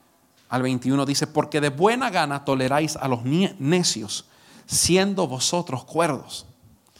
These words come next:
Pues toleráis si alguno os esclaviza, si alguno os devora, si alguno toma lo vuestro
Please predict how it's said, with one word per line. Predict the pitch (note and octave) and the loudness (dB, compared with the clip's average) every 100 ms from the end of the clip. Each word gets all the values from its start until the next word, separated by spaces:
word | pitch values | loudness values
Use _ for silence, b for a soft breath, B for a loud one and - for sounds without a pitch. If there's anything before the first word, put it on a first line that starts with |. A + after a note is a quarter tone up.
| b b b b _ _ | b b b b _ _
Pues | - B2+ - | -2 -2 2
toleráis | B2 B2+ C#3 F3 G3+ - - _ _ | 4 6 6 4 0 -6 -18 _ _
si | - B2+ | -4 0
alguno | B2+ D#3 E3 | 2 4 2
os | D#3+ | 0
esclaviza, | C#3 - B2+ D#3+ B3 - D3 - - b b _ | -4 0 0 2 2 0 -4 -8 -18 b b _
si | - C3 | -6 -2
alguno | A#2 C#3 E3 | 0 2 4
os | C#3+ B2+ | 2 2
devora, | B2+ G#3 D#3+ C#3+ | 4 4 4 0
si | - B2 | -2 -2
alguno | A#2+ D#3 D3 | 0 0 0
toma | - D3+ C3+ | 0 0 0
lo | A#2 | 0
vuestro | A#2+ F#3+ F3 - C3+ D#3+ - | 0 0 0 -2 -2 -4 -8